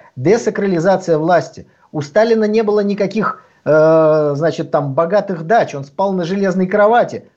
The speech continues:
Но это не значит, что сх-, Сталина хвалили противники. Они выдумывали что-то другое, и сейчас выдумывают что-то другое. Поэтому надо понимать, что это элемент информационной войны. Просто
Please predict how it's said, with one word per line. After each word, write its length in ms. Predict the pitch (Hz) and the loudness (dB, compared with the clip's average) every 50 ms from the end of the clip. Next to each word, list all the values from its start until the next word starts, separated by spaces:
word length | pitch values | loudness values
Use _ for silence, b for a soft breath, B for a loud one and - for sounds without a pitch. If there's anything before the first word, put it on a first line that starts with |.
| b | b
Но 120 | - 165 202 | -6 -4 -4
это 140 | 208 214 233 | -2 -2 -2
не 120 | 226 226 | -2 -2
значит, 360 | 196 208 240 233 233 233 196 | -2 0 -2 -2 -2 -4 -6
что 200 | - - - 208 | -6 -4 -4 -4
сх-, 340 | - - - - 185 - 160 | -4 -4 -10 -14 -14 -12 -12
Сталина 540 | 160 - - 220 220 220 220 214 190 202 B B B | -8 -2 0 2 2 2 2 0 0 -2 B B B
хвалили 680 | B - 214 214 220 214 202 196 208 226 226 214 226 226 | B -8 -2 0 2 2 2 2 -2 -4 -6 -6 -6 -6
противники. 640 | 208 220 214 202 202 220 220 180 147 127 131 156 | -2 0 -2 -2 -2 -4 -6 -6 -6 -6 -4 -2
Они 180 | 147 151 180 214 | -2 0 0 0
выдумывали 540 | 220 240 226 202 254 247 247 247 247 240 233 | -2 0 0 0 0 2 2 0 0 0 -2
что-то 320 | - - - 247 240 247 | -2 0 -2 -2 0 0
другое, 460 | 220 214 247 240 196 180 175 165 143 143 | 0 0 0 2 2 2 2 2 2 0
и 160 | - 220 226 | -2 -6 -8
сейчас 420 | - 262 208 - 208 175 143 - | -8 -6 -2 0 2 0 0 0
выдумывают 480 | 147 143 147 147 139 135 127 127 127 127 | -4 -6 -6 -4 -4 -4 -4 -6 -6 -8
что-то 280 | - - 123 - 127 | -8 -10 -10 -10 -8
другое. 420 | 120 123 123 117 - 110 95 92 B B B B B | -8 -8 -8 -6 -4 -4 -6 -6 B B B B B
Поэтому 320 | B 180 202 208 233 208 202 | B 0 0 2 0 0 2
надо 220 | 220 240 233 226 | 2 2 0 0
понимать, 380 | - - 240 226 240 262 254 247 | -2 -2 -2 -2 0 0 0 0
что 100 | - 220 | -2 0
это 240 | 196 196 190 - - _ - | 0 0 -2 -2 -8 _ -6
элемент 540 | 170 180 208 214 202 214 220 254 - - 220 | -2 0 0 2 2 2 2 2 0 0 -2
информационной 760 | 190 180 185 190 185 180 180 180 - 208 214 220 208 190 180 | -2 -2 -2 -2 -2 -2 -2 -2 -2 0 2 2 2 2 2
войны. 480 | 170 202 220 247 240 202 135 - - - | 2 2 2 2 0 0 -2 -4 -4 -4
Просто 500 | - 220 240 233 - 226 202 208 - | 0 0 0 0 0 0 0 -2 -2